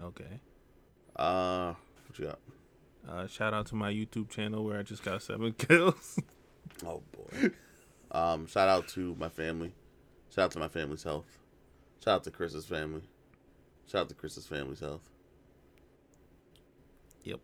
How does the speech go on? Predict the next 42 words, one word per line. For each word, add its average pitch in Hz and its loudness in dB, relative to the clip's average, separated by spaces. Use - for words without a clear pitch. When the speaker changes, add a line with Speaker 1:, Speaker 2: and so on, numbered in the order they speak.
Speaker 2:
<clears throat> - -18
I 170 6
think 110 -2
we're 131 4
good 127 6
on 120 2
shout 131 0
outs. - -4
Um, 95 4
Speaker 1:
Shout 131 0
out 127 2
my 107 2
job 110 4
for 95 -8
letting 110 2
me 110 2
stay 107 0
hired. 113 4
Speaker 2:
I 123 4
thought 113 4
you 95 6
said, 80 2
I - 2
thought 101 2
you 113 6
were 98 6
about 98 2
to - -6
say, 131 2
"Let 87 2
me 80 -4
stay 90 0
high." 90 6
<laughs> - 0
I'm 113 -2
like, 87 -4
"Damn, 90 2
you 131 8
work 104 8
at 87 6
a 85 2
dispensary?" 196 4